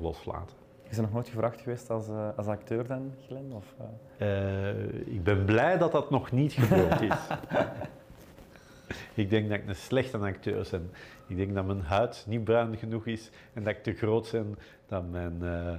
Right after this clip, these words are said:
Speaker 1: collega-medespelers dan op een krat. Ik ben twee meter, dus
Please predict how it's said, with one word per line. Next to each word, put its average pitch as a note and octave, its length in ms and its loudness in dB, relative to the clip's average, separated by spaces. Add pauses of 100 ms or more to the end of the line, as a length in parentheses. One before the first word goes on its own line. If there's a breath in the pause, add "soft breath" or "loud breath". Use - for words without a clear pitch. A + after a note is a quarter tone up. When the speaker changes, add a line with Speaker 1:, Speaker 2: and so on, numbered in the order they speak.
(400 loud breath)
Speaker 1:
collega-medespelers A2+ 1300 2
dan G#2+ 120 -2
op G2+ 140 -10
een G2 140 -6
krat. - 420 -4 (240 loud breath)
Ik G2+ 120 -8
ben F#2 160 -2
twee G#2 320 0
meter, F#2 520 -4
dus E2+ 440 -10